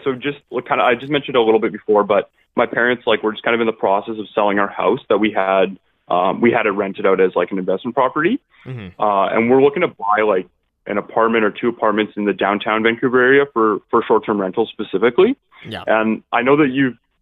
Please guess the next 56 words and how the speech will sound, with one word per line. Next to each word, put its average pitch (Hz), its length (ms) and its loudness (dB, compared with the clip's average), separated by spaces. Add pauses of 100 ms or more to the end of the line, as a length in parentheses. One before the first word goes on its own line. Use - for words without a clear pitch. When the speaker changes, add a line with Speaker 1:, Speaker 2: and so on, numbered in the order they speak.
Speaker 1:
I 131 100 -2
think 156 180 -2
you've 143 180 -8
spoken 131 320 0
a 117 80 0
little 110 180 4
bit 113 140 2
about 101 380 0
it 104 80 4
in 101 80 0
the 92 60 0
past. 90 360 -2 (480)
Uh, 90 300 0
and 113 180 0
I - 20 2
think 117 180 -2
that 113 180 0 (400)
if 101 180 2
I 120 60 0
remember 107 340 0 (200)
correctly, 101 360 0
your 101 140 2
biggest 104 320 0
concern 101 400 -2
was 95 100 -2
kind 95 180 -2
of, 92 200 0 (420)
you 117 140 2
know, 95 340 2 (540)
the 123 60 2
government 110 380 0
could - 180 -6
put 107 140 0
in 104 140 2
one 107 180 2
regulation 95 560 0
and 90 80 -4
your 92 100 -6
whole 101 160 0
business 92 400 -2
model 92 220 2
goes 90 220 -2
down 90 180 -2
the 95 80 -4
drain. 123 480 0 (180)
Speaker 2:
Correct. 95 360 -14 (420)
Speaker 1:
And 123 100 2
I 123 60 0
just 123 100 -10
kinda 151 160 0
wondered 127 300 -4
if 127 120 -2
you 120 120 -2
had 110 160 0
any 107 200 0
input, 104 440 2